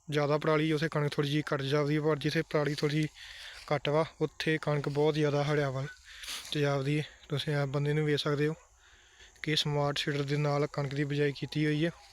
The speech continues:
ਇਹ ਬਿਨਾਂ ਅੱਗ ਲਾਏ ਖੇਤ ਦੀ ਮਤਲਬ ਕੀਤੀ ਸੀ ਬਿਜਾਈ ਤੇ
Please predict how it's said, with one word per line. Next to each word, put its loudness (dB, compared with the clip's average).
ਇਹ 6
ਬਿਨਾਂ 4
ਅੱਗ 4
ਲਾਏ 6
ਖੇਤ 4
ਦੀ 0
ਮਤਲਬ 2
ਕੀਤੀ -2
ਸੀ 2
ਬਿਜਾਈ 2
ਤੇ 0